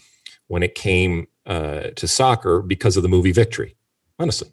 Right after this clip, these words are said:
I mean, that's, that's how I was introduced to him. And then I understood how important he was. And we, it was a time without YouTube <laughs> or, or anything like that.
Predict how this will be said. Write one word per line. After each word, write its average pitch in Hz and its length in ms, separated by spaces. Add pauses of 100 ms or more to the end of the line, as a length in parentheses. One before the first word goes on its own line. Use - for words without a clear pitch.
I - 20
mean, 87 120
that's, 101 400
that's 101 320
how 117 480
I 113 160
was 110 240
introduced 110 800
to - 80
him. 69 420 (800)
And 95 560 (960)
then 98 340
I 87 380
understood 90 840
how 85 400
important 80 600
he 78 300
was. 92 420
And 98 60
we, 131 100
it - 140
was 120 160
a 117 80
time 113 300
without 92 280
YouTube 90 560 (100)
<laughs> - 0
or, 92 300
or 90 60
anything 82 420
like 71 200
that. 67 220